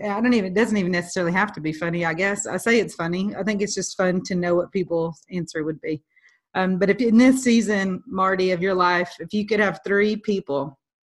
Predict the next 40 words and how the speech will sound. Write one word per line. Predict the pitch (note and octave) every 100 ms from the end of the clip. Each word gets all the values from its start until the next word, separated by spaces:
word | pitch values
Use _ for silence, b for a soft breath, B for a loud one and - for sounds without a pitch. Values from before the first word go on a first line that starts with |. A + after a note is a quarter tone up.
| _ _ - G3
saying | G3+ F#3+ F3+ F3
Jesus, | G3 F3 F3+ F3+
Holy | F#3+ F#3
Spirit, | F#3+ - F3 D#3
and | F3
God | E3+ D#3+ E3+ -
are | D#3+
obviously | E3+ E3+ - E3
there | D#3+ D3+ D3+ - -
'cause | F3+ -
they're | F3+ E3
everywhere, | D#3 D#3+ F3 G#3+ B B B B B B
um, | G3 F#3+ F3 F3 F3 A3 _ _ _ -
who | A#3+ E3+ A3+ A#3+
would | A#3 F#3
you | F#3+ G#3 G3+ F#3+ F#3 -
have | - F#3 F3 D#3+
at | -
a | F#3
table | F3+ F#3+ F3+ E3+ F3+
and | - G3 F#3
why? | F3+ E3 C3 G#3+ A3 _ -
And | G3+
it | G3+ G3+
can | G#3 F#3
be | F#3+ F#3+ F#3 F3+ _ _ _ _ _ _ _ _ _ -
somebody, | - F#3+ F#3 F#3
it | - G#3+ G3
can | A3+
be | F#3 F#3+
a |
mixture | F#3 E3+ - F#3
of | F3
alive | F3 F3 F3
and | E3+ F3
passed | E3+ E3 E3
away. | E3 E3 E3+
It | F3+
can | F3+ E3
be | E3